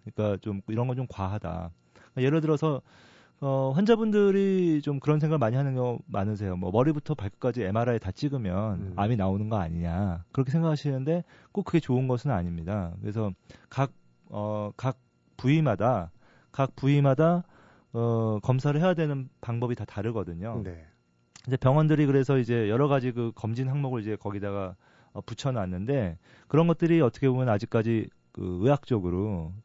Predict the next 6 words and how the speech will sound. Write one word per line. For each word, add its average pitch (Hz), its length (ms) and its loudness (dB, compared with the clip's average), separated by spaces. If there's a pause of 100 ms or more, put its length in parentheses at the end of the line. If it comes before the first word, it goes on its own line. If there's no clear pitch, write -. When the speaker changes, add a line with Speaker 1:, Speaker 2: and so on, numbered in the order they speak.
(160)
Speaker 1:
어, 90 220 -8
이것을, 123 680 2
이 151 260 4
검사를 123 420 2
한다고 139 380 2
해서 117 460 0